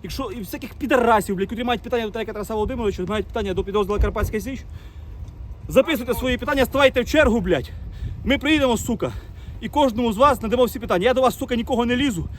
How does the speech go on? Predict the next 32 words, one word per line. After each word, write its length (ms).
Мені 80
на 60
вас 200
насрати, 480
блядь, 160
тому 160
що 100
в 40
мене 140
є 100
Україна 320
понад 280
усе. 280
Ми 100
зараз 180
захищаємо 520
територіальну 220
цілісність 180
України 380
і 60
потім 220
будемо 180
відбудовувати 580
Україну. 440
І 100
мені 480
ваші 340
політичні 600
ігри, 360
чи 80
якісь 220
заказухи 540